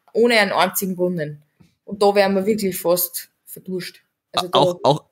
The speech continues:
Speaker 2: auch genau das, diesen Satz <laughs> habe ich von den anderen beiden schon
Speaker 1: Ja.
Speaker 2: gehört. Das war irgendwo
Speaker 1: Ja.
Speaker 2: im, irgendwo im Süden nachher von der Strecke,
Speaker 1: Genau.
Speaker 2: also so
Speaker 1: Genau.
Speaker 2: bei, bei der Hälfte ungefähr, wo es nachher irgendwo von irgendeiner Hitten das gerade
Speaker 1: Ja.
Speaker 2: noch irgendwie erreicht haben,
Speaker 1: Genau.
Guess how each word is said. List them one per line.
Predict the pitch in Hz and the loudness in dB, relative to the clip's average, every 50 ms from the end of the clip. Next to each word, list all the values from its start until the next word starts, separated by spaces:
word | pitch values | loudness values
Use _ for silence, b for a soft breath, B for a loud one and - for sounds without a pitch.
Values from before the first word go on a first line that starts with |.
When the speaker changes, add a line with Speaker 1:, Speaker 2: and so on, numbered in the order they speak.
| _ | _
Speaker 2:
auch | - 147 175 208 - - _ | 0 0 2 0 -2 -4 _
genau | - 175 151 143 139 190 214 | 0 2 2 2 2 2 2
das, | - - 104 - - - - - | 0 0 0 0 -2 -6 -8 -4
diesen | - 202 214 214 262 | -2 0 0 0 -2
Satz | - - 107 120 156 - - - | -2 0 0 0 0 -2 -4 -2
<laughs> | 131 123 117 113 120 123 | -2 0 0 0 0 0
habe | - - 147 | 2 2 0
ich | 127 - | 0 2
von | - 156 120 | 0 0 0
den | 131 131 | 0 0
anderen | 123 156 247 226 139 107 98 | 0 0 0 0 0 0 0
beiden | - 98 190 95 92 113 | 0 0 0 0 -2 -2
schon | 110 117 123 | 0 2 2
Speaker 1:
Ja. | 101 202 | 2 4
Speaker 2:
gehört. | 104 98 87 78 85 113 - - | 4 2 2 4 2 0 2 0
Das | 123 117 - | -2 -2 2
war | 101 107 - | 2 2 2
irgendwo | 113 123 123 110 113 117 117 117 117 - - | 2 0 -2 0 0 2 2 2 0 -2 -2
Speaker 1:
Ja. | 208 196 - - - | 0 0 0 2 2
Speaker 2:
im, | - - 98 95 - - | 2 2 2 0 0 0
irgendwo | 117 113 120 110 98 | 0 2 2 2 2
im | 92 90 82 | 2 2 0
Süden | - - - - - - - - - - - - - 131 151 151 143 123 | -2 -6 -6 -6 -6 -6 -6 -6 -6 -6 -4 -2 0 0 0 0 0 0
nachher | 95 82 80 92 95 - | 0 0 0 0 -2 -2
von | - 101 | 0 0
der | 95 92 | 2 0
Strecke, | - - - 80 - - | 0 0 -2 0 2 2
Speaker 1:
Genau. | 214 185 147 | 2 4 4
Speaker 2:
also | 123 87 87 87 | 2 0 0 -2
so | 80 95 90 85 | 0 0 0 2
Speaker 1:
Genau. | - 90 87 | 4 4 4
Speaker 2:
bei, | 87 87 90 87 - B B B B B B B B B - - _ _ _ _ | 4 2 0 -2 -4 B B B B B B B B B -20 -20 _ _ _ _
bei | - | -4
der | - - - | -4 -2 -4
Hälfte | - 64 - - - 123 123 | -4 -4 -6 -2 0 0 2
ungefähr, | 131 135 151 143 - 127 120 151 190 - b b b b b b - | 2 2 0 2 2 2 2 2 0 -4 b b b b b b 0
wo | 101 107 | 2 2
es | 107 - | 2 2
nachher | 123 110 131 - - _ | 2 0 0 -2 -2 _
irgendwo | - 143 147 202 208 170 185 175 160 - 127 127 139 - | -2 0 2 2 2 2 2 0 0 0 0 2 2 0
von | - - 139 - - | 0 -2 -4 -4 -2
irgendeiner | - 147 151 170 151 143 143 | 2 4 4 4 4 4 2
Hitten | 127 107 - - 165 - _ - 175 | 0 0 -2 -6 -8 -8 _ -6 0
das | - 123 127 - | 2 2 0 0
gerade | - - 92 98 | 4 6 6 6
Speaker 1:
Ja. | - - - | 6 6 2
Speaker 2:
noch | 151 - - - | 0 -2 -2 0
irgendwie | 123 147 156 170 160 135 143 - | 0 2 2 2 2 0 0 0
erreicht | - 127 107 98 85 87 107 151 - - - - | 0 -2 -2 -2 0 0 0 0 2 0 0 2
haben, | - - - 349 | 2 2 2 2
Speaker 1:
Genau. | 359 392 381 | 2 2 2